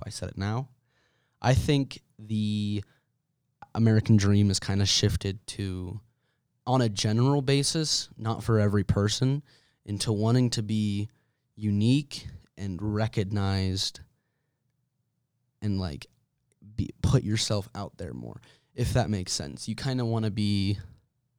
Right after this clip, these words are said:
you, you wanna do your own thing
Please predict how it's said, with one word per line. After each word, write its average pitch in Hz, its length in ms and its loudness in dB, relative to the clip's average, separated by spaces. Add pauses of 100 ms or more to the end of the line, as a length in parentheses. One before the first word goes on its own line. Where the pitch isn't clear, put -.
(640)
you, 113 100 -8 (140)
you 123 160 0
wanna 135 220 8
do 113 540 4 (240)
your 107 180 0
own 110 340 4
thing 117 600 0